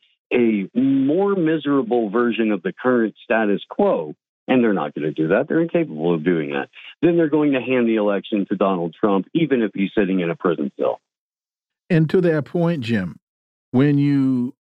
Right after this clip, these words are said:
Speaker 2: when you look at the data, and I'm, I'm at Real Clear Politics, I find that to be a very useful aggregator,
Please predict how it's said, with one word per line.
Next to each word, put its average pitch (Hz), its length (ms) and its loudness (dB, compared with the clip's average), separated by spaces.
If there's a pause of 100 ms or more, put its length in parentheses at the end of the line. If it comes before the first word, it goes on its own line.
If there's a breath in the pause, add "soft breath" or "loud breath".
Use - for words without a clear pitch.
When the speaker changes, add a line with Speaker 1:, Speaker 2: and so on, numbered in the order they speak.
Speaker 2:
when 139 200 2
you 131 180 2
look 156 320 0
at 147 300 -2 (380)
the 120 220 0
data, 127 360 2
and 101 200 -4
I'm, 113 320 0
I'm 117 200 0
at 104 140 -2
Real 113 280 0
Clear 113 380 -2
Politics, 107 840 -6
I 98 260 -4
find 101 300 2
that 101 140 -2
to 92 60 -8
be 101 120 -2
a 95 60 0
very 101 280 2
useful 98 400 -2
aggregator, 98 800 0